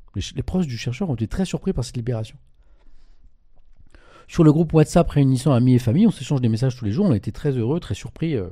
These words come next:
que ça a pu, euh, évoluer aussi vite. Voilà. Euh, explique José Pereira, qui est un ami de Laurent depuis leurs études. « C'est une surprise totale », dit l'avocat. Le F S B, je crois que c'est les services, euh, c'est pas les services de sécurité russes, ça ? Le F S B a diffusé une vidéo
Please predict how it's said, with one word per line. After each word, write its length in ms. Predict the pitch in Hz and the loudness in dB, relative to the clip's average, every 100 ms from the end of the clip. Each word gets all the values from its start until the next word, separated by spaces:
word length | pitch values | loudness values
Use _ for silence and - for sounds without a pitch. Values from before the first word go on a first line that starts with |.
| 101 | -12
que 60 | |
ça 100 | - | -12
a 20 | 90 | -10
pu, 200 | - 135 | -4 -2
euh, 120 | 104 | 0
évoluer 260 | 101 104 123 | 0 0 0
aussi 220 | - 135 | 0 -2
vite. 320 | 185 - - - - - _ - _ _ _ - - | -2 -4 -20 -20 -20 -20 _ -20 _ _ _ -20 -12
Voilà. 240 | 113 170 - - - - - - - | -10 -10 -14 -20 -20 -20 -20 -12 -2
Euh, 280 | 101 101 101 | 0 2 0
explique 300 | 113 - 123 | -4 -2 4
José 260 | 139 151 | 6 6
Pereira, 380 | 143 120 123 220 | 6 6 6 4
qui 100 | - | 4
est 20 | |
un 60 | 113 | 2
ami 180 | 120 143 | 2 2
de 120 | 113 | 2
Laurent 320 | 107 113 160 | 2 2 2
depuis 260 | 123 - 110 | 0 -4 -6
leurs 220 | 98 104 | -2 -2
études. « 260 | 107 233 - - - - | -2 -6 -6 -16 -20 -20
C'est 160 | - 131 | -8 -2
une 120 | 139 | 0
surprise 280 | 143 139 127 | 0 0 2
totale », 380 | 135 127 262 160 | 2 2 2 2
dit 140 | 123 | 2
l'avocat. 520 | 120 107 110 220 294 - _ _ - | 2 2 0 0 -2 -10 _ _ -2
Le 220 | 127 131 185 | 0 2 2
F 140 | - | 4
S 160 | 160 139 | 2 4
B, 100 | 151 285 339 _ | 4 2 0 _
je 80 | _ | _
crois 100 | - | -12
que 60 | 151 | -8
c'est 80 | 127 | -6
les 60 | |
services, 420 | 113 135 131 151 143 | -6 -6 -8 -10 -10
euh, 100 | 127 | -10
c'est 120 | 143 | -8
pas 80 | 202 | -8
les 60 | |
services 220 | - 180 | -6 -8
de 60 | 165 | -10
sécurité 360 | - 170 156 165 | -8 -6 -6 -6
russes, 160 | 202 | -8
ça ? 160 | - 202 _ _ _ _ - - - - - | -8 -10 _ _ _ _ -20 -20 -20 -20 0
Le 120 | 131 | 2
F 120 | 135 | 4
S 80 | 139 | 4
B 80 | 175 | 4
a 60 | 220 | 4
diffusé 260 | 165 156 | 4 2
une 100 | 139 | 2
vidéo 440 | 123 120 143 220 | 2 2 2 2